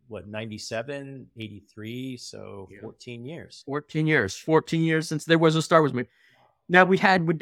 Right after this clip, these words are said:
Speaker 2: like I said, we, there were books, there were some video
Speaker 1: Yeah.
Speaker 2: games out there, but we didn't know, it wasn't obvious that the fandom would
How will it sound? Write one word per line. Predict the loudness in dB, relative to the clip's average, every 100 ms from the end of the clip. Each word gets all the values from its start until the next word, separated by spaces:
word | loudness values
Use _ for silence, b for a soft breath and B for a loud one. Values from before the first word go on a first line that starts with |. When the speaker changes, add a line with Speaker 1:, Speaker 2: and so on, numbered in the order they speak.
| 0
Speaker 2:
like | 2 2
I |
said, | 2 2
we, | 2
there | 2 2
were | 2
books, | 6 4 4 2
there | 2
were | 2
some | -2 -6 -6 -4
video | -2 2
Speaker 1:
Yeah. | 4 6 6 4
Speaker 2:
games | 2 0 -4 -10 _ _
out | 2 2 4
there, | 6 8 6 0 _ _ _ _ _ _ _ _
but | 6 8
we | 8
didn't | 10 10
know, | 10 10 8 4 -2 -16 _
it | 2 8
wasn't | 8 8 8
obvious | 10 10 8 4 2 -2 -12 -18 _ _ _ _ _ _ _ _ _ _ _
that | -4 4 6 6 2 _ _ _
the | 0
fandom | 6 8 10 8 6
would | 2